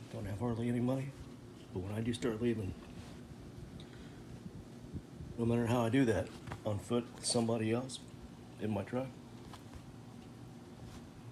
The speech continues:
unless they destroy it, yeah, I'm just gonna wash it. I usually lock everything up. Must have forgot on one time. Easy to do when you're being gassed with shit that destroys your memory.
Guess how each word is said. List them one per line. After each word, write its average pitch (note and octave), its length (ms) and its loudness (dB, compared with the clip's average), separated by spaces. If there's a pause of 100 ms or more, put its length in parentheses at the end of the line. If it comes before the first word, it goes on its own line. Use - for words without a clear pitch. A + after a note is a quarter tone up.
(880)
unless G2+ 180 -2
they G#2+ 160 4
destroy A2 380 0
it, A#2+ 100 0 (1600)
yeah, F#2 80 -2
I'm F#2 80 -4
just - 140 -6
gonna F#2+ 120 -6
wash F#2 260 -4
it. - 100 -4 (2250)
I G2+ 40 2
usually A2 280 4
lock A2 300 2
everything G#2+ 340 2
up. A#2 160 4 (200)
Must A2 160 -4
have - 80 -6
forgot G#2+ 200 2
on F#2+ 100 -2
one F2+ 100 -2
time. G2 260 -2 (320)
Easy C#3+ 220 8
to B2 100 10
do C#3+ 160 12
when B2+ 100 10
you're A#2+ 80 10
being A2+ 260 8
gassed B2+ 340 8
with A#2 80 0
shit B2 260 6
that G#2+ 100 0
destroys B2+ 380 2
your G#2 100 0
memory. B2 380 4